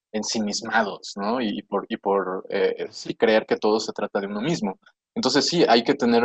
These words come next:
eh, mucho cuidado ahí. La magia, en efecto, comienza en la parte individual, porque es, eh, pues esa es como una de las,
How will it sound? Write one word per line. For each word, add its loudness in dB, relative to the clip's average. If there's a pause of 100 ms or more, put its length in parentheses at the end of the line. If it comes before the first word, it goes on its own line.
(140)
eh, 2
mucho -4
cuidado 4
ahí. 4
La 4
magia, 2
en 2
efecto, 0
comienza -2
en -4
la -2
parte 2 (380)
individual, 0 (200)
porque 2
es, -2
eh, -2 (300)
pues -12
esa -6
es -10
como -2
una 0
de 0
las, -8